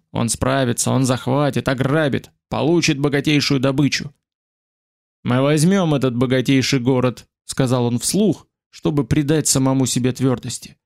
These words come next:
"Он будет наш, а мы станем хозяевами.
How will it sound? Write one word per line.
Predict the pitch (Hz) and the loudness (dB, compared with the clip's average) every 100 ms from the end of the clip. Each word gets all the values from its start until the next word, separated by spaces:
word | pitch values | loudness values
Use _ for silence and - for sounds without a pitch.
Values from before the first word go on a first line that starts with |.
| _ _ _ - | _ _ _ -6
"Он | 131 147 151 | -2 2 2
будет | 156 156 - | 4 2 0
наш, | 156 151 117 - - _ _ _ - | 0 0 -2 -6 -10 _ _ _ -6
а | 139 | 0
мы | 202 190 | 0 0
станем | - 190 180 | 0 0 0
хозяевами. | 143 151 180 156 131 110 67 | 2 2 2 2 2 -2 -6